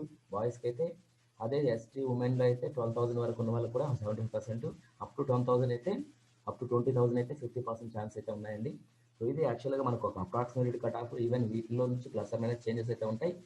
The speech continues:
But ఇక్కడ మనం ప్రీవియస్ ఉన్న అనాలిసిస్‌ని బట్టి, ప్రీవియస్ చేసిన వీడియోస్‌ని బట్టి చూస్తే, ప్రీవియస్ వీడియో మనకు యాక్యురేట్‌గా హండ్రెడ్ పర్సెంట్ ఛాన్సెస్ అయితే వచ్చింది కాబట్టి,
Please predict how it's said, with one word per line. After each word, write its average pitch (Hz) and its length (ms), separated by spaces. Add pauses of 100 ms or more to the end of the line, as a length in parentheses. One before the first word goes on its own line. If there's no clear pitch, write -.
(200)
But 185 160 (420)
ఇక్కడ 123 200
మనం 131 140
ప్రీవియస్ 139 340
ఉన్న 135 120
అనాలిసిస్‌ని 123 480
బట్టి, 127 220
ప్రీవియస్ 123 300
చేసిన 120 220
వీడియోస్‌ని 120 380
బట్టి 117 160
చూస్తే, 117 280
ప్రీవియస్ 123 340
వీడియో 123 220
మనకు 120 280 (340)
యాక్యురేట్‌గా 123 520
హండ్రెడ్ 120 260
పర్సెంట్ 123 300
ఛాన్సెస్ 113 300
అయితే 117 140
వచ్చింది 107 320
కాబట్టి, 120 320